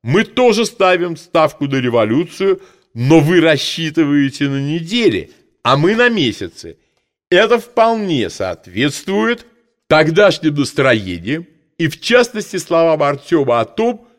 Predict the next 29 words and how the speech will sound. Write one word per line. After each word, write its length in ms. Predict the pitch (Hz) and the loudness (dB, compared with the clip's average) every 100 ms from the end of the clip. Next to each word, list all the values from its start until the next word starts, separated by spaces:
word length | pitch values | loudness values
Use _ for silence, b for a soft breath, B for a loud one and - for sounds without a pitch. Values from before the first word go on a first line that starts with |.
| _ | _
что 260 | _ - 151 | _ -2 -2
все 280 | - 226 233 | -2 -4 -4
члены 380 | 180 180 143 | -2 -2 -2
Ц 160 | 117 143 | -6 -8
К 200 | 190 190 | -4 -2
были 200 | 156 139 | -2 -4
согласны 640 | - 131 117 147 - 143 | -2 -4 0 0 0 -2
в 40 | 127 | -2
одном: 500 | 143 127 107 - b b b _ | -2 -2 -2 -2 b b b _
без 420 | 104 98 117 127 | _ -4 0 0
победы 500 | - 165 143 151 117 | 0 0 2 0 0
международной 680 | 113 107 117 135 139 117 113 | -4 -4 -2 0 0 0 -2
революции 560 | 110 117 127 110 - 101 | 0 0 -2 -6 -4 -6
в 60 | 95 | -2
ближайшее 720 | 120 101 123 107 - 101 90 | -2 0 -2 -2 -4 -4 -4
время, 420 | 95 101 156 b b b _ | -4 -2 -4 b b b _
по 140 | 202 208 | -2 -2
Сталину 560 | - 208 165 143 113 | 0 2 2 0 -4
в 60 | 95 | -4
ближайшие 680 | 120 101 107 95 - 90 90 | -6 -4 -4 -4 -8 -16 -12
месяцы, 600 | 107 165 196 196 220 B B B | -6 -4 -4 -6 -8 B B B
советская 680 | - 135 147 151 117 - 98 | -4 0 4 2 2 -4 -4
власть 380 | 95 147 165 - | -2 -2 -2 -6
не 180 | 110 110 | -4 -2
устоит». 500 | 110 - 113 101 80 _ _ _ _ _ _ _ _ _ _ | -2 -4 -6 -6 -10 _ _ _ _ _ _ _ _ _ _
В 100 | - | -8
течение 520 | 160 151 240 269 262 | -4 -2 0 -2 -2
нескольких 680 | 247 240 220 196 151 147 - | -4 -2 -4 -4 -10 -14 -10
лет 320 | 147 202 208 | -2 0 0